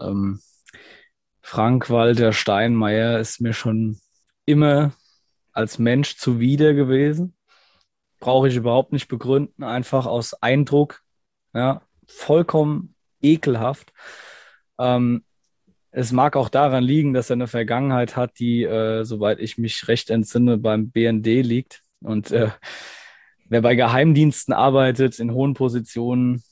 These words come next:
ich will jetzt nicht das Wort benutzen, was ich gerade im Kopf habe, aber der muss zumindest ein bisschen dreckig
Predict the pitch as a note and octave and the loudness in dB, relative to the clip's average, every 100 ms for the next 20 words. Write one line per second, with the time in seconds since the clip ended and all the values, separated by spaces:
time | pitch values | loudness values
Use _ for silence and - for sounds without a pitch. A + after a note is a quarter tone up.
0 | _ _ _ _ _ _ _ A#2+ - C3+ | _ _ _ _ _ _ _ -14 -4 2
1 | C#3 A#2+ C3 A#2+ A2 A2 A#2+ - A#2+ A#2+ | 2 2 -2 -4 -8 -4 -4 -2 -2 0
2 | B2 - A2+ A2 - A2 A2 B2+ - A#2+ | -2 -4 -4 -4 -4 -2 -2 -4 -2 -2
3 | G#2 A2 A2+ - - - - _ C3 D#3 | 0 0 -2 -4 -20 -20 -20 _ 2 4
4 | F#3 - D#3 D#3 D#3 - C#3 A#2+ - - | 4 2 4 6 4 2 -2 -2 -2 2
5 | D#3+ - C#3 B2 - A2 - A2 - - | 2 2 0 0 -2 -6 -2 -4 -4 -14